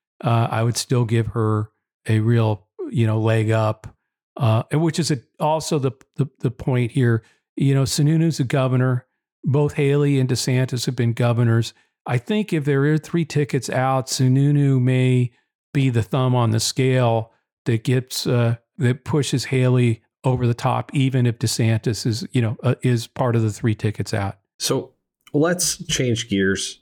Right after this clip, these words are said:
Speaker 2: and, and we're running out of time, but, but one more, one more campaign advice.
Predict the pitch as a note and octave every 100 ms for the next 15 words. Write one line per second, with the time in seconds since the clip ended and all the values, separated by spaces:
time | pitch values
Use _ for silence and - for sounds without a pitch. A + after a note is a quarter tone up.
0 | - G2+ F#2+ G#2 G2+ G#2+ A2+ G#2+ G#2 F#2+
1 | - F#2+ F2+ E2+ - F2 F2 _ _ _
2 | - C#2+ - _ G#2+ B2 C3+ B2+ A#2 A2
3 | - A2 A#2+ A#2 G#2 - G2+ F#2 G2+ F#2
4 | E2 F#2 F2+ F2 -